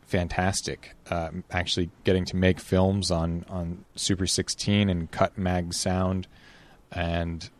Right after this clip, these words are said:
I met a director through that and kind of talked my way onto working on her film set. And just, it kind of snowballed from there, always looking for opportunities to get involved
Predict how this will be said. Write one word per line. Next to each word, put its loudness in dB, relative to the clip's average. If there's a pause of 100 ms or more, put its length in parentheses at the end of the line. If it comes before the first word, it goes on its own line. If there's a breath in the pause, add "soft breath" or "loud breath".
(360)
I -2
met 2
a -4
director 4
through 2
that 6
and -6
kind 0
of -6
talked -2
my 0
way 4
onto -2
working -2
on -2
her -4
film -2
set. 2 (680 soft breath)
And 0
just, -2 (420)
it 0
kind 4
of 0
snowballed 6
from -4
there, 8
always 4
looking 2
for 4
opportunities 2
to 2
get 2
involved 4